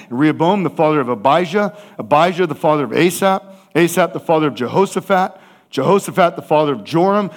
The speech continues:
Joram the father of Uzziah, Uzziah the father of Jotham, Jotham the father of Ahaz, and Ahaz the father of Hezekiah. Hezekiah the father of Manasseh,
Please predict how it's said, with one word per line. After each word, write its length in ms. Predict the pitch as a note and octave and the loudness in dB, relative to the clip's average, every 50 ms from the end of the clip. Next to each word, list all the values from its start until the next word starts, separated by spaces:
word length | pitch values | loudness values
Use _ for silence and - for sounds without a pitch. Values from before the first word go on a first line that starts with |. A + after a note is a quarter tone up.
| - - - | -16 -20 -6
Joram 320 | - E3 F3 G3 G3+ F3+ | -2 0 0 2 0 0
the 80 | D#3 C#3 | -2 -2
father 320 | - F3 E3 E3 D#3+ D3+ | 0 2 2 2 2 0
of 80 | C3 A2+ | 0 -2
Uzziah, 680 | B2 A#2 A2 C#3 D3 D#3 F#3 F#3+ G3 G3+ F#3 - - - - - _ _ | -6 -4 0 0 2 2 2 2 0 0 -2 -6 -10 -20 -20 -20 _ _
Uzziah 380 | - B2 A#2+ E3 E3 F3 F3 F3 | -8 -2 0 2 4 4 4 2
the 80 | D3+ | 0
father 320 | D3+ - F#3 E3 D#3+ D3+ C3+ | -2 0 0 2 2 2 0
of 100 | A#2 G#2 | -4 -4
Jotham, 580 | G2+ - E3 F#3+ G3 F#3 - G3 F#3 F#3+ F3 - - - - | -2 0 2 2 0 0 -4 -4 -4 -4 -6 -8 -12 -20 -10
Jotham 400 | - - E3+ D#3+ E3 E3+ - E3 | -2 0 2 2 2 0 -2 -2
the 100 | D#3 D3 | -2 -2
father 360 | C#3 - E3 D3+ D3+ D3 C3+ B2 | -2 0 0 0 2 0 0 -2
of 80 | A2 | -4
Ahaz, 580 | - - F#3 G3 F#3+ F#3 F#3 F#3 F3+ F3+ E3+ - - - - - | -2 0 2 2 2 2 2 2 2 0 -2 -4 -12 -16 -8 -4
and 140 | B2+ C#3 D#3+ | -2 0 2
Ahaz 460 | G3+ A3 G#3 G3 G3+ G3 G3 E3 C3+ | 2 2 2 2 2 2 0 0 -4
the 60 | C#3 | -6
father 420 | C#3 - F3+ E3+ F3+ F3 E3+ E3+ | -2 0 2 2 2 2 2 2
of 140 | E3+ E3 - - - - _ _ | 0 0 -2 -6 -20 -20 _ _
Hezekiah. 800 | - - C#3 D3 B2+ D#3+ D#3+ - C3 C3 C3+ C3 A2 G2+ G2+ F#2+ - _ _ _ _ _ _ _ _ _ _ | -6 -4 -2 -2 -2 -2 -2 0 0 2 2 0 -2 -4 -8 -14 -18 _ _ _ _ _ _ _ _ _ _
Hezekiah 580 | - E3 D#3 D#3+ D#3+ - F3+ G3 G#3 G#3 F3+ | -4 -2 -2 -4 -2 0 2 4 4 4 2
the 80 | C#3+ C#3 | 0 -2
father 280 | - - E3 D#3+ E3 D#3+ | -2 0 0 2 0 0
of 60 | D3 | -2
Manasseh, 680 | D#3 D#3 D#3 D#3+ E3+ F#3 G3+ G3+ - - - A#2 | -2 -2 0 0 2 2 2 0 -2 -4 -10 -14